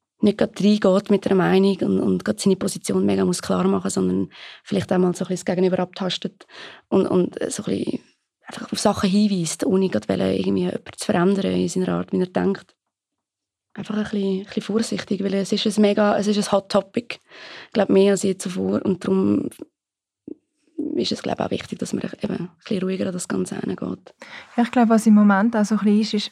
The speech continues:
Speaker 2: es hat einfach die zwei Extreme, die, die sich nicht damit beschäftigen oder noch nicht damit beschäftigt haben, die aber auch, ähm, wissen, dass sie zu wenig darüber wissen. Und dann gibt's die, die sich schon, oh, mega fest damit beschäftigt haben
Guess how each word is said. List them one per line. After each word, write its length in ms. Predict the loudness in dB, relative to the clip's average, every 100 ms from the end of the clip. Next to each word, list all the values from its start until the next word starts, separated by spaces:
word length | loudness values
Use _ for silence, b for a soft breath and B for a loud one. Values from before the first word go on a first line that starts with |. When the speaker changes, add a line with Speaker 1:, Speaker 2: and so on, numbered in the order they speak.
| _
Speaker 2:
es 100 | 2
hat 100 | 4
einfach 220 | 4 2
die 160 | 0 -2
zwei 260 | 2 2 2
Extreme, 760 | 0 0 4 6 8 6 2 2
die, 140 | 4
die 300 | 6 4 4 0 _ -10
sich 200 | -4 4
nicht 240 | 4 4
damit 260 | 4 4 4
beschäftigen 640 | -2 0 -2 0 0 2
oder 180 | 2 4
noch 160 | 6 6
nicht 280 | 4 2
damit 240 | 4 4 2
beschäftigt 580 | -2 -2 -2 -6 -4 0
haben, 220 | 2 2 -4 B B B B
die 60 | 4
aber 460 | 6 4 4 2
auch, 60 | 0 -6 _ _ 0
ähm, 360 | 4 6 6 4
wissen, 540 | 0 2 2 2 -2 0
dass 240 | -2 0
sie 200 | 0 0
zu 120 | 2
wenig 220 | 2 2 2
darüber 260 | 2 2 2
wissen. 380 | 0 0 -6 -6 -14 B B B B
Und 180 | 2 6
dann 100 | 6
gibt's 240 | 6 4
die, 200 | 2 4
die 120 | 6 2
sich 300 | 2 -4 -8 _ -6
schon, 240 | 0 0 -2 _ _
oh, 160 | 4 6
mega 260 | 6 4 2
fest 280 | 2 2
damit 240 | 4 4 4
beschäftigt 560 | 0 0 0 -6 -2
haben 220 | 2 2